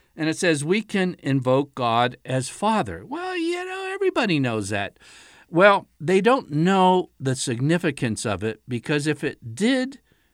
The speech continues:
you wouldn't be drifting away from the faith.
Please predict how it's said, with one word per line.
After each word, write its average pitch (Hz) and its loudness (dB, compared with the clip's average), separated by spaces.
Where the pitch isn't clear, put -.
you 156 0
wouldn't 233 2
be 202 0
drifting 160 0
away 123 0
from 127 -4
the 117 -4
faith. 90 -10